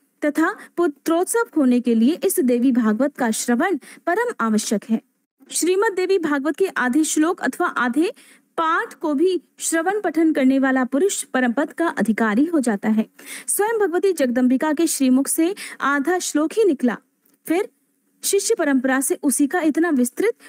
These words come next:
देवी भागवत तैयार हो गया। गायत्री से बढ़कर ना कोई धर्म है, ना तपस्या है, ना देवता है और ना ही भजने योग्य ही है। गायत्री शरीर की रक्षा करती है, इसलिए इसे गायत्री कहते हैं। वहीं गायत्री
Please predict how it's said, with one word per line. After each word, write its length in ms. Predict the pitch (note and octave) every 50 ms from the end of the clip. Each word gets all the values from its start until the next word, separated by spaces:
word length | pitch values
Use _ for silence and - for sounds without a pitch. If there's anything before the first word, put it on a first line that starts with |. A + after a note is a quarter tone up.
| - - - A#3
देवी 300 | A3 D#4 F4+ F#4+ A4 G#4+
भागवत 460 | C4 A#3 A3+ A3+ G#3 A3 G#3+ F4 -
तैयार 360 | - F#4 F#4 F4+ F4+ F4+ F4+
हो 120 | F4 E4+ E4
गया। 220 | D4+ E4+ F4 F4+ F#4+ _ _ _ _ _ _ _ -
गायत्री 500 | A3 A#3+ A3+ A3 A3 A3+ - D4+ F4 G4
से 140 | G4 - G4+
बढ़कर 280 | D#4+ E4 E4 D#4+ F4+ F4
ना 140 | E4 E4+ D#4+
कोई 180 | - D#4+ D4+
धर्म 280 | A#3+ C#4 C4+ A#3+ A#3 B3+
है, 200 | C4 C4 D#4 G4+
ना 120 | G#4+ A4+
तपस्या 460 | A4 G#4 D#4+ - A#3+ A3+ - - G#3+
है, 180 | G#3+ G#3 A3+ - - - - - - F#4+
ना 100 | F#4+ F4+
देवता 400 | C4+ A#3 C4+ C#4+ C4+ - F4+ F4
है 200 | F4 E4+ F#4 F4+
और 140 | E4+ D4+
ना 180 | C#4 C4 C4 C4+
ही 160 | C#4+ F4 A4
भजने 360 | F4 C4 C#4+ A#3+ B3+ D#4+ F#4
योग्य 360 | F#4 D4+ A#3+ A#3 A#3+ A#3 A#3 C4
ही 180 | C4 F4 G4
है। 220 | F#4+ F4 B3+ F#3+ - _ _ _ _ _ _ _ _ - -
गायत्री 560 | A3+ G#3 C4 A#3+ A3 G#3+ G#3 - - D4+ F4+
शरीर 360 | - - F#4 F#4+ G4 G#4+ G#4
की 100 | - G#4
रक्षा 340 | F#4+ C4 A#3+ - - C#4+ B3+
करती 320 | - A#3 G#3 - - G#3+
है, 160 | G#3 G#3 A3 - _ _ - - _ -
इसलिए 320 | A3+ - - A#3+ B3 B3+
इसे 240 | G3 A#3+ - E4 E4+
गायत्री 560 | C4+ A#3 B3 A3 A3 A3+ A3 - - F#4+ G4+
कहते 320 | G4 E4+ D4 A#3 - A#3 G#3+
हैं। 160 | G3+ A3 - _ _ - - - - - - -
वहीं 320 | A#3+ B3 E4 F#4 A4+ A#4+ F#4
गायत्री 480 | D4+ D4+ D4 D4 C#4+ - C#4 D#4+ F4+